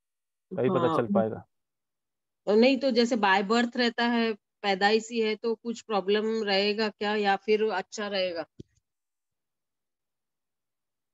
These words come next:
Speaker 1: नहीं, by birth अगर रहता है, वो देखना पड़ेगा ना मैडम, कौन से पर्वत में है।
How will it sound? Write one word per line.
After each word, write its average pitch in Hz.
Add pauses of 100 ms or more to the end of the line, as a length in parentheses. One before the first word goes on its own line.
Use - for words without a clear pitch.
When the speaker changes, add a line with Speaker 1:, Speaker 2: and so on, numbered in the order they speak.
(320)
Speaker 1:
नहीं, 131
by 120
birth 147
अगर 147
रहता 123
है, 147
वो 175
देखना 135
पड़ेगा 147
ना 156
मैडम, 147
कौन 139
से 170
पर्वत 143
में 113
है। 101